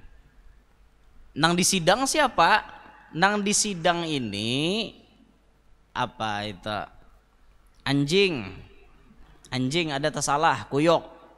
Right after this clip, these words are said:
Kuyok nih ada tak salah. Di,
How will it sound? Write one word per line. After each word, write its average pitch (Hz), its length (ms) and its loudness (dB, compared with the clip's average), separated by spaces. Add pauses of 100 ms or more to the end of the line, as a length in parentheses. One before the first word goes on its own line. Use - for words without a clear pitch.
(1080)
Kuyok 143 320 0
nih 123 160 -2
ada 123 80 -4
tak 131 160 -4
salah. 131 400 -2 (1040)
Di, 101 480 -8